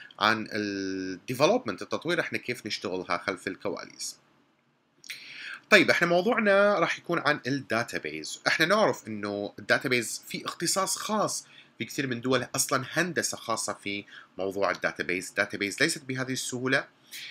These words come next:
آه، يمكن بنلاحظ بكثير من المشاريع لما نستخدم كثير من frameworks، نلاحظ إنه ال framework هو اللي يقوم ب، آه، آه، عمل إعدادات لل database، وقد لا نهتم بالموضوع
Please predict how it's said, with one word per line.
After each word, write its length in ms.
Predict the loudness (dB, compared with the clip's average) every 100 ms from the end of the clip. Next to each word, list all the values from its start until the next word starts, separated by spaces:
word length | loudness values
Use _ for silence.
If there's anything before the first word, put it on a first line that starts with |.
| -16 -4
آه، 380 | 2 6 6 4 0
يمكن 340 | -6 -4 -2
بنلاحظ 380 | 0 2 2 0
بكثير 360 | -4 -8 -6 -4
من 60 |
المشاريع 480 | -4 -4 0 2 4
لما 200 | 2 0
نستخدم 400 | -4 -4 -6 -6
كثير 280 | -6 -4 -2
من 140 | -4
frameworks، 680 | -6 2 2 2 -2 -4 -4 -8 -10 -20 _ -20 -10
نلاحظ 480 | 2 6 6 4 2
إنه 280 | -2 0 0
ال 80 | 2
framework 500 | 2 4 2 -4 0
هو 160 | 2
اللي 100 | 2
يقوم 320 | 2 -6 -6
ب، 260 | -4 -4 -4 0
آه، 580 | 2 2 0 -2 -4
آه، 140 | -2 0
عمل 280 | 0 0 -4 -12 -20 _ 2
إعدادات 540 | 4 4 4 4 0
لل 100 | -2 4
database، 580 | 4 4 0 0 0 -2
وقد 720 | -2 -2 -4 -2 0 0 4
لا 140 | 6
نهتم 500 | 6 2 4 4 4
بالموضوع 580 | -2 -2 -4 -4 -2 -4